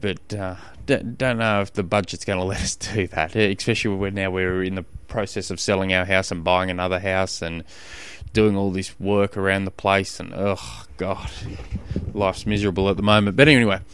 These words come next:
it's a cool spot we live in. So, uh,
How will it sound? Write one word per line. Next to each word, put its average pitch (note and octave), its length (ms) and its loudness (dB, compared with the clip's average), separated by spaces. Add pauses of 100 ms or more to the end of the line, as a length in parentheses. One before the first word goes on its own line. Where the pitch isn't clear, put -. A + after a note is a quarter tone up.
(440)
it's - 140 -2
a B2+ 40 2
cool D#3+ 200 6
spot C3 280 6
we A#2+ 120 6
live A#2+ 200 6
in. G2 200 0
So, A#2 140 2
uh, G2+ 580 2